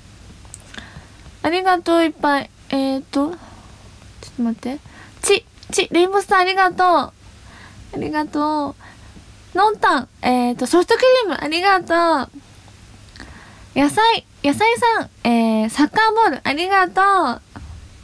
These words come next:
完熟ヴァンパイア、えーと、キーホルダーありがとう。くまちゃんのキーホルダーありがとう。マッツン、くまちゃんのキーホルダーありがとう。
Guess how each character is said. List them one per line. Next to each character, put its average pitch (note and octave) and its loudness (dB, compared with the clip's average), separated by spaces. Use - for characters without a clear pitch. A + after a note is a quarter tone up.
完 F#4 0
熟 F#4+ 0
ヴ G4 2
ァ F#4+ 2
ン F#4 -6
パ F4+ 2
イ D4 0
ア、 - -4
え A3+ 0
ー A3 -2
と、 A#3 -6
キ E4 -2
ー - 4
ホ A4 4
ル G4 2
ダ A#3 0
ー - -20
あ B3+ -2
り C#4 -2
が C4 0
と E4 0
う。 - -14
く C4+ -6
ま C4 -2
ち A#3+ -6
ゃ A3 -2
ん G#3 -2
の G#3+ -4
キ G#3+ -6
ー - 0
ホ G#3+ -2
ル A3 -10
ダ A3 -8
ー - -12
あ - -10
り B3 -10
が B3+ -6
と B3+ -8
う。 B3 -12
マ F4+ 2
ッ G#4+ -4
ツ - 0
ン、 D#4+ 0
く F#4 -6
ま G4 2
ち G#4 0
ゃ G4 2
ん - 0
の F#4 -2
キ E4+ 0
ー F#4 2
ホ F#4 2
ル F4 2
ダ E4+ 2
ー E4+ 4
あ - 2
り F#4 -2
が F#4 0
と F4 0
う。 C#4+ -14